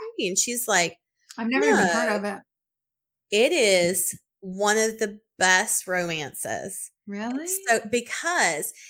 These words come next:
Speaker 1: he's, Jeff Bridges is, like, a brilliant genius in this, and she's kind of, like, a frumpy professor, but she, like, her, she teaches, like, about sex and love and relationships,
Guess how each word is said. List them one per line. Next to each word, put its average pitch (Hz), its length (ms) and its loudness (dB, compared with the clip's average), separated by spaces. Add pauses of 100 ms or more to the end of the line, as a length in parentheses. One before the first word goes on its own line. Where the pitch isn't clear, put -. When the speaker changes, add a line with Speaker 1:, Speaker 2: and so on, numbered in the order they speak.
(140)
Speaker 1:
he's, 285 440 -4
Jeff 294 260 2
Bridges 302 320 -2
is, 247 180 -4
like, 180 320 2
a 190 120 -2
brilliant 196 840 -2
genius 175 520 -2
in 156 100 -8
this, 151 240 -6 (260)
and 214 140 -4
she's 240 300 0
kind 262 220 -10
of, 247 80 -8
like, 185 320 0
a 196 80 -6
frumpy 202 520 -4
professor, 170 800 -6 (320)
but 208 120 0
she, 220 640 2
like, 185 220 0
her, 233 440 2 (200)
she - 200 0
teaches, 240 520 -4
like, 180 140 -2
about 170 300 0
sex - 360 0
and 180 120 -8
love 170 200 -2
and 170 120 -4
relationships, 156 800 -4